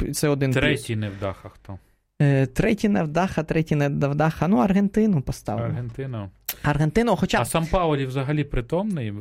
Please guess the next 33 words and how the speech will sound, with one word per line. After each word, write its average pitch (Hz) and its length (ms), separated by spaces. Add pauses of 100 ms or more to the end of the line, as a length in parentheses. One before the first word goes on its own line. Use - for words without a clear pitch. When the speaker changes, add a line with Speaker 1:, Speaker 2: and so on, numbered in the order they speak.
Speaker 2:
Я 113 120
так 110 200
спостерігав 165 800
за 143 180
ним. 131 220
Speaker 1:
<laughs> 190 80
Ну, 226 100
він 175 360
же 196 120
не 190 100
тренер 135 420 (120)
збірної 127 600
Аргентини 127 460
вчора 135 500
офіційно. 131 560
Speaker 2:
М, 110 100 (140)
да, 110 160
Speaker 1:
Р-, 165 100 (140)
Speaker 2:
Луїс 160 120
Speaker 1:
вони 160 180
все 147 100
ж - 60
Speaker 2:
Енріке - 120
Speaker 1:
таки 147 200
Speaker 2:
тренер, 139 420
Speaker 1:
розсталися 135 580
Іспанії. 127 640
Speaker 2:
а, - 40 (380)
Speaker 1:
Так, 147 160
Speaker 2:
да. 131 60
Speaker 1:
Аргентини 131 720
ще - 180
шукає. - 480